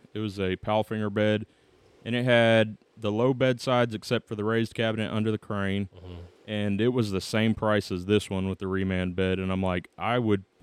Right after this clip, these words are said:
Speaker 1: that truck would be packed out before I even, like,
Speaker 2: <laughs>
Speaker 1: I, like, loaded half my tools on there. And, uh, you know, this one's still a f-, it's a fifty-five hundred, and, um, I've got a good amount of space in there, but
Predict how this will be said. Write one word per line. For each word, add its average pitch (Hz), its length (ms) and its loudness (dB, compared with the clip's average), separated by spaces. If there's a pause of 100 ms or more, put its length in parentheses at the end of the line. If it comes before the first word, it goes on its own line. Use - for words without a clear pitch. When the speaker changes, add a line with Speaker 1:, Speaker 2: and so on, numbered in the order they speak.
(100)
Speaker 1:
that 113 180 0
truck 131 200 0
would 110 100 -6
be 98 100 -4
packed 110 380 -2
out 104 240 -2
before 101 460 0
I 98 60 2
even, 95 340 0
like, 90 300 -6 (320)
Speaker 2:
<laughs> - 300 -20
Speaker 1:
I, 104 60 -6
like, 104 340 2
loaded 113 360 2
half 110 260 2
my 98 140 0
tools 120 360 0
on 95 180 -2
there. 95 300 -2 (460)
And, 101 300 -2
uh, 98 300 4 (240)
you 127 100 -6
know, 120 120 2
this 143 240 2
one's 127 180 0
still 127 280 2
a 117 40 6
f-, - 260 -6
it's 113 220 -6
a 117 60 -2
fifty-five 117 480 -2
hundred, 113 420 2 (640)
and, 101 360 -2
um, 95 320 0
I've 127 120 0
got 123 220 4
a 110 40 -2
good 110 200 2
amount 104 220 2
of 98 60 -2
space 107 360 -2
in 110 100 -2
there, 110 220 2
but 98 260 -2